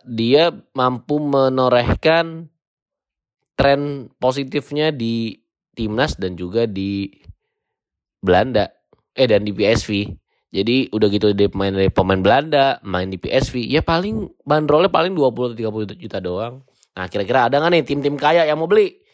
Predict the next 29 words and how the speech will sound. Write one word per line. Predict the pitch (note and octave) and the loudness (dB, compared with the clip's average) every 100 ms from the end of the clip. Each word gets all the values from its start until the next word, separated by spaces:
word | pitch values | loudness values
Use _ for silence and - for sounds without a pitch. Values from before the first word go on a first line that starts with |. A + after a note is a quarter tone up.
| _ _ _ | _ _ _
Saran | - A2 B2 B2+ | -2 2 2 2
gua | C#3 C#3+ | 2 2
sih, | E3+ E3+ D#3+ C#3+ - _ _ _ - | 2 2 2 0 -4 _ _ _ -2
buat | G#2+ A#2 | 0 2
tim | A#2 A#2 | 0 2
gua | C3+ C#3 | 2 2
Chelsea, | A#2 A#2 D3 D3 C#3+ | 0 -4 -2 -2 -2
lu | C3+ B2+ | -2 0
beli | G#2+ G#2+ | 2 4
aja | A#2 D3 | 4 4
dah, | C#3 G2 | 2 2
dibandingkan | F#2 G2 G#2 G#2 | -2 -4 -4 -6
lu | |
beli | G2+ G#2+ F#2 | -6 -6 -6
Christopher | - G#2+ - F#2 G#2+ | -6 -2 -2 0 -2
Nkunku | A2 A2 A2 A#2 D3 | -4 -4 -4 0 2
yang | C3 A2 | 2 2
lagi | G#2+ G#2+ A2 G#2+ G#2+ G2+ | -2 -2 -4 -2 -4 -4
cedera. | G#2+ G#2+ C3 - _ _ _ _ - | -4 2 2 2 _ _ _ _ -8
Ngapain | E2+ D#2 F#2 F#2 | -6 -2 -4 -2
dibeli | F#2+ E3 | 0 2
pemain | D3 C3+ C3 | 0 -2 -2
cedera? | C3 B2 B2 A#2+ _ _ _ _ _ _ _ | -2 2 2 2 _ _ _ _ _ _ _
Nah, | - B2+ - - _ _ _ _ _ _ _ - | -2 -2 -4 -20 _ _ _ _ _ _ _ 0
kalau | A#2+ C#3 C#3+ | 2 2 2
tadi | C3+ D3 C3+ A2+ _ _ _ _ _ _ _ _ _ _ _ C3 | 2 2 -2 -10 _ _ _ _ _ _ _ _ _ _ _ 0
Gakpo | C3+ - B2+ B2 | 0 0 2 4
yang | A2 | 4
gacor, | A2+ C#3+ C#3 C#3 | 4 2 4 2